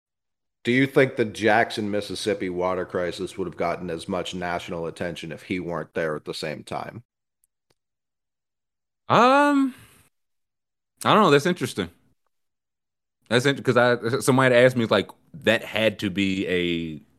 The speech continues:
Speaker 2: like, if you're just trying to sell a recruit and he got two schools and one city has running water and one does not.
Speaker 1: Right.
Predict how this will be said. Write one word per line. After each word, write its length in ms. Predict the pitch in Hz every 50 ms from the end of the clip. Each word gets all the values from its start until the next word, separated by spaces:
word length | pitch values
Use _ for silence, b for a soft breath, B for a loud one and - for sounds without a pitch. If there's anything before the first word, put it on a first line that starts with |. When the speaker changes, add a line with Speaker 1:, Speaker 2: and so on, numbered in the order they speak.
| _ _ _ _ _ _ _ _ _ _ _ _ _ _ _ _ - 87
Speaker 2:
like, 100 | 90 85
if 40 | -
you're 100 | 139 135
just 140 | 127 123
trying 180 | - 143 123 110
to 60 | 101
sell 260 | - - 131 113 107
a 60 | 107 95
recruit 460 | 95 90 - - - 113 90 - -
and 80 | 80
he 100 | 90 113
got 240 | 110 110 85 - -
two 300 | - - 135 143 156 156
schools 560 | 131 - - 143 147 143 127 110 90 82 80 87
and 220 | 87 85 85 87
one 180 | 104 123 135 131
city 300 | 131 - 135 127 120 117 117
has 180 | 113 107 92
running 360 | 98 104 110 113 110 107 101
water 280 | 98 101 101 101 98 92
and 200 | 87 85 82 82
one 260 | 92 104 107 104 98
does 240 | 92 95 92 85 85
not. 480 | 85 78 73 67 - _ _ - - -
Speaker 1:
Right. 480 | - 92 95 95 92 82 73 80 -